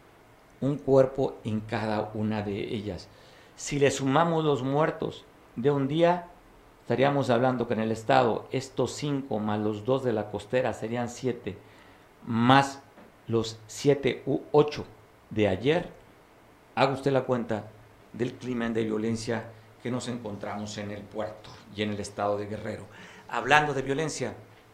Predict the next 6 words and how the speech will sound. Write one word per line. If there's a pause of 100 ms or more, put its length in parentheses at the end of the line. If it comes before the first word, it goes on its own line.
(600)
llegaron
también
civiles
armados (100)
a
irrumpir